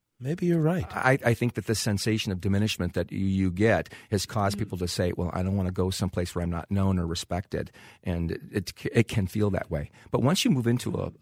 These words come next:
Speaker 2: let's say, a status of a higher end company and manage it well, that, uh, there's just no question that how we perceive ourselves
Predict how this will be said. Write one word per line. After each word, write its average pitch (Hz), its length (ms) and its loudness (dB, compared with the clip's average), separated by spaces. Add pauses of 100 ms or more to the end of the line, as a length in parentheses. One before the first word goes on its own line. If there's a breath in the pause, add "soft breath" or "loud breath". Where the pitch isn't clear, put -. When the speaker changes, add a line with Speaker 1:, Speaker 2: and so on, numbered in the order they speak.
(120)
Speaker 2:
let's 101 180 -6
say, - 140 -2
a 87 80 -2
status 98 400 0
of 92 80 -4
a 85 80 -4
higher 92 240 0
end 90 120 0
company 92 460 -2 (220 soft breath)
and 101 240 4
manage 107 340 2
it - 80 -4
well, 92 380 2 (480)
that, 107 420 -2
uh, 101 100 0
there's 120 200 4
just 170 240 2
no 127 120 2
question 90 640 -4
that 80 160 -6
how 98 260 -2
we 98 160 0
perceive 101 380 -4
ourselves 85 580 -2